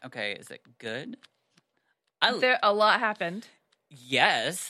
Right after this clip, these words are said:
Speaker 1: a lot did happen. Did you like? And we're not even done. We're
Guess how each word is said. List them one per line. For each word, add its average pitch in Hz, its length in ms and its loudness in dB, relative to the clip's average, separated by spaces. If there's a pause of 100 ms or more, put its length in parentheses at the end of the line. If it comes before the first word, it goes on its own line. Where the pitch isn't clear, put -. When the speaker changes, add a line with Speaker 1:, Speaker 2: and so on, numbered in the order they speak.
Speaker 1:
a 143 80 0
lot 131 400 -2
did 135 200 -4
happen. 110 640 -6 (180)
Did 127 180 -14
you 117 240 -4
like? 127 520 -4 (840)
And 156 80 -2
we're 180 60 2
not 190 160 4
even 143 140 -4
done. 113 580 -2
We're 117 140 -8